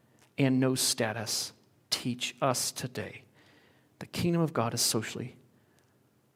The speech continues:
abundant. Even now, our King is present and at work to change the game socially. This is what the kingdom is. Alleviating shame, elevating status, and inaugurating abundance for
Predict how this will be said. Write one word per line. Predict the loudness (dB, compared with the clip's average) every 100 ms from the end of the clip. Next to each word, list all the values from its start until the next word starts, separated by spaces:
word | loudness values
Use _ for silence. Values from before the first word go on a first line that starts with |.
| _ _ -12 -6
abundant. | -6 -8 -18 -20 -20 _ _ _ _ _ _ _ _ _ _ _ _ _ _ _ _ _ _ 4
Even | 8 10
now, | 12
our | 12
King | 10 6 4
is | 4 0
present | 6 8 8 0 -6 -6
and | 6 10
at | 10
work | 10 6 6 -2
to | -2
change | 0 4 4 4
the | 0
game | -2 0 0 -2
socially. | -2 -2 -2 -6 -8 -12 _
This | -4
is | 0
what | 0 0
the |
kingdom | 0 0 0 0
is. | -4 -8 -18 -20 _ _ _ _ _ _ _ _ _ _ _ _ _ _ _ _
Alleviating | -2 4 4 6 6 6
shame, | 2 0 -2 -6 -4
elevating | 2 4 4 2 2 -2
status, | -4 -4 -6 -8 -12 -12 -20 -20 -6
and | 0
inaugurating | 2 4 4 6 4 6 2
abundance | 0 0 0 0 -2 -2 -6
for | -6 -6